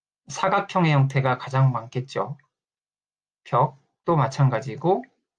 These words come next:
기둥도 마찬가지고 사각 형태가 제일 많습니다. 뭐, 원형 형태도 쓰긴 하지만 사각형보다는 그 용도가 많지 않죠. 자, 그래서 먼저 직사각형을 그리는 거를 먼저 보겠습니다.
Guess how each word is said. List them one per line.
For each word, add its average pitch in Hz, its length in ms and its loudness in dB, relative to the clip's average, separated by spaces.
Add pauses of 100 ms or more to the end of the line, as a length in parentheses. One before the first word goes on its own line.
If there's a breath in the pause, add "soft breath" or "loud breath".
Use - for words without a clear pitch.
(280)
기둥도 123 300 -2
마찬가지고 113 760 -6 (1300)
사각 190 320 -2
형태가 139 360 0
제일 135 180 2
많습니다. - 600 -6 (260)
뭐, 123 120 -2
원형 147 380 4
형태도 156 320 2
쓰긴 139 320 2
하지만 139 560 2
사각형보다는 156 1000 0
그 - 120 -16
용도가 120 540 -2
많지 - 320 -6
않죠. - 360 -20 (2000)
자, 120 160 -2
그래서 143 260 2
먼저 170 320 4
직사각형을 180 1300 2
그리는 151 480 2
거를 143 400 2
먼저 127 400 -2
보겠습니다. - 680 -8